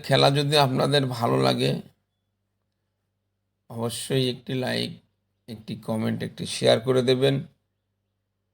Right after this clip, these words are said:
আপনারা এতদিন ব্যান্ড প্লেয়ারদের খেলা দেখেছেন, যারা গ্রেট,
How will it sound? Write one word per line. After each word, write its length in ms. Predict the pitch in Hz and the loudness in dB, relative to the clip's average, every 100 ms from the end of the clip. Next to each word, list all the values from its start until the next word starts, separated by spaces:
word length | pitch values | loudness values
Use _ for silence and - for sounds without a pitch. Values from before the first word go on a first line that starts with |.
| _ _ _ _ _ _ _ _ _ - | _ _ _ _ _ _ _ _ _ -10
আপনারা 400 | 110 117 123 123 123 | -6 -2 2 4 4
এতদিন 360 | 120 123 135 127 113 | 0 -2 -2 -2 -2
ব্যান্ড 240 | 120 127 127 - | -4 -4 -6 -4
প্লেয়ারদের 540 | 127 123 123 120 117 - | 2 4 4 0 -6 -4
খেলা 180 | 117 117 | 0 2
দেখেছেন, 480 | 120 120 107 120 120 117 | 2 -2 -2 -2 0 -2
যারা 240 | 117 117 117 113 107 - | 0 0 -2 -4 -6 -2
গ্রেট, 300 | 120 127 | 2 2